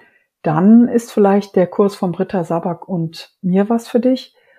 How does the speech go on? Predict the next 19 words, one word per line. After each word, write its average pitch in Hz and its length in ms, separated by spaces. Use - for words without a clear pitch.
Und 180 180
zwar, 196 500
ähm, 175 400
wie 175 100
schon - 160
im 156 100
Intro 240 300
gesagt, 196 480
am 160 160
neunten 185 400
neunten 175 480
gibt 165 240
es - 200
einen 214 520
ganzen 208 420
Tag 185 280
Input 196 360
für - 160
dich. 175 320